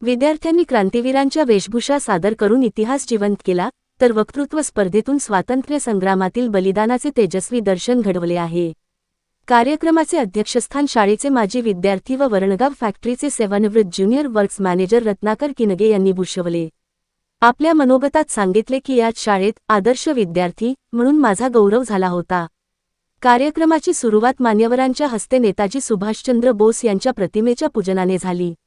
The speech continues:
यावेळी किनगे यांचा सत्कार संस्थेचे उपाध्यक्ष उमाकांत बाऊसकर यांच्या हस्ते शाल, पुष्पगुच्छ देऊन करण्यात आला.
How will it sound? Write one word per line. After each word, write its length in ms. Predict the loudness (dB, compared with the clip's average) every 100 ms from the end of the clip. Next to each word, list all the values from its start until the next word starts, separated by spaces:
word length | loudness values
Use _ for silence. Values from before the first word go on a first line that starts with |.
| _ _
यावेळी 400 | 0 2 2 0
किनगे 360 | 0 0 0 0
यांचा 340 | -2 -2 -2
सत्कार 440 | -4 -4 -2 -2 0
संस्थेचे 520 | -2 -4 -2 -4 -2
उपाध्यक्ष 560 | -2 -2 -2 -2 -2 0
उमाकांत 520 | 2 2 0 -2 -2
बाऊसकर 460 | 0 0 0 -4 -2
यांच्या 340 | 0 0 -2
हस्ते 320 | -4 -4 -4
शाल, 240 | -4 -2 -4 -4
पुष्पगुच्छ 580 | -6 0 0 0 -4 -2
देऊन 280 | 2 2 2
करण्यात 400 | 0 -2 -2 -2
आला. 260 | -2 -4